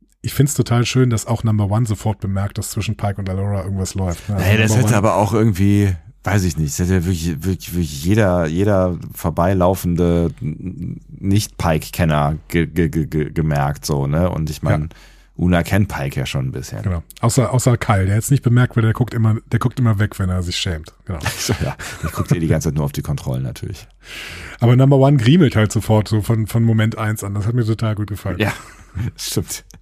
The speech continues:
Speaker 2: Ja, ich weiß, was Phase ist, auf jeden Fall.
Speaker 1: So, dann gehen wir ins Intro kurz. Ähm, mal kurz den Check jetzt gerade. Wir sind im zweiten Teil der Staffel. Guckst du das Intro noch?
Speaker 2: Ja.
Speaker 1: Okay.
Speaker 2: Ich hab noch kein Intro geskippt.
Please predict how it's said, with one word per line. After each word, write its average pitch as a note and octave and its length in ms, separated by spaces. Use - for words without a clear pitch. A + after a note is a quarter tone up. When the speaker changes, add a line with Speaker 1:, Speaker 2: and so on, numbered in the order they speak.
Speaker 2:
Ja, C4 80
ich D#4 60
weiß, A3+ 200
was G3 140
Phase F#2+ 240
ist, B1+ 140
auf D#2+ 120
jeden C3 160
Fall. C#2+ 240
Speaker 1:
So, D#3+ 120
dann E3 120
gehen G3 120
wir A3 60
ins - 100
Intro G3+ 240
kurz. D#3 420
Ähm, D#3 540
mal D3+ 220
kurz - 260
den G#3+ 160
Check - 320
jetzt B2 200
gerade. A#2+ 200
Wir A#2 80
sind E3+ 140
im D3+ 60
zweiten F3 320
Teil D#3+ 160
der D#3 60
Staffel. - 380
Guckst - 240
du D#3 40
das A2+ 80
Intro B2 220
noch? C3+ 240
Speaker 2:
Ja. C3 300
Speaker 1:
Okay. - 200
Speaker 2:
Ich B2 100
hab C#3 80
noch D#3+ 100
kein F3+ 260
Intro E3 360
geskippt. - 420